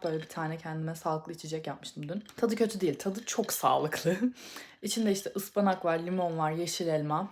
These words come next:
falan gibi şeyler. Bir de birazcık içine, e, şey karıştırdım. Hmm, taze sıkılmış portakal suyu. Bayağı güzel oldu. Bugün gerçekten healthy girl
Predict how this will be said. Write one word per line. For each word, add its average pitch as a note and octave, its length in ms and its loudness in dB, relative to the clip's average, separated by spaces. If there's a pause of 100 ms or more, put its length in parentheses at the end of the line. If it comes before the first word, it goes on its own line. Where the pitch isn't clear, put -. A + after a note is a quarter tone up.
(300)
falan E3+ 240 6
gibi D#3 100 -4
şeyler. D#3 280 2
Bir - 60 -2
de G#3 120 10
birazcık G#3 360 8
içine, G#3+ 340 -2 (480)
e, F3+ 420 4
şey F3 200 2
karıştırdım. D3 560 -6 (680)
Hmm, D#3+ 460 -6
taze E3 300 -6
sıkılmış E3 360 -8
portakal E3+ 400 -4
suyu. G#3 340 -6
Bayağı C4 160 6
güzel F3 180 2
oldu. C#3+ 280 -2 (1900)
Bugün G#3 240 4
gerçekten G#3 480 4
healthy A#3 460 6
girl F#3+ 460 10